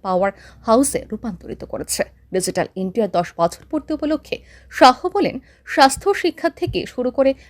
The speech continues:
ব্যবসা বাণিজ্য পর্যন্ত এটি নাগরিকদের ক্ষমতায়ন সহ ডিজিটাল অর্থনীতিকে চালিত করার মাধ্যমে পরিণত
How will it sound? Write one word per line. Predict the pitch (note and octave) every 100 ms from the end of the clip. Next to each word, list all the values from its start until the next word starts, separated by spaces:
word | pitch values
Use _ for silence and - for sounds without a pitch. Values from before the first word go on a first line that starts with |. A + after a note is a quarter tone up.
| _
ব্যবসা | F3+ - - E4
বাণিজ্য | D#4+ D#4+ - D#4
পর্যন্ত | D#4+ - E4+ C#4+ - G#3+
এটি | F#3+ D#4+
নাগরিকদের | F#3 - F3 - F#3+ -
ক্ষমতায়ন | F#3+ G#3+ C#4 C#4
সহ | - D4 - _ _ _ G3+
ডিজিটাল | F3+ - D#3+ -
অর্থনীতিকে | F3 - B3+ D4+ - - -
চালিত | F3 F3+ C4
করার | C4 C4+ C4
মাধ্যমে | C4 - - - _ _ -
পরিণত | C4 B3 E3+